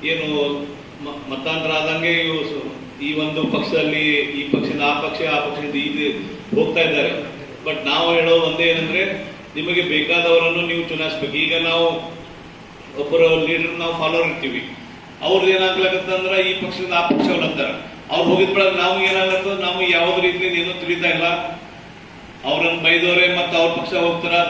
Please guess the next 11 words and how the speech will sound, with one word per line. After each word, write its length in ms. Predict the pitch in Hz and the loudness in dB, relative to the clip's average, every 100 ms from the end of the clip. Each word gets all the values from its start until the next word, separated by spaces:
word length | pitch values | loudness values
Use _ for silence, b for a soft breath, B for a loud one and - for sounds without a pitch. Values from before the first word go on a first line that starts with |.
| 170 - - - 202 | -2 -8 -12 -14 -6
ಒಬ್ರಿಗೊಬ್ರು 500 | 196 190 196 202 190 | -2 0 2 4 4
ಹೆಂಗಿರ್ತಂದ್ರೆ, 580 | 196 202 196 190 190 190 | 4 2 0 0 2 2
ಇವತ್ತಿನ 240 | 185 185 | 0 0
ದಿವಸ 240 | 190 190 | 0 0
ನಾವು, 680 | 190 180 165 165 185 185 180 156 | 0 0 0 2 2 2 0 -4
ಆ, 640 | - 143 143 151 147 147 151 - 147 | -8 -10 -8 -6 -4 -4 -6 -10 -10
ಒಂಥರ 240 | 156 165 180 180 175 - - - - - | -4 2 4 4 4 2 0 -6 -12 -8
ಯಾವುದು 360 | 143 165 190 185 | -2 0 4 4
ಏನು 300 | 180 185 160 | 4 0 0
ತಿಳಿತಾ 220 | 170 190 | 2 4
ಇಲ್ಲ. 180 | 175 | 2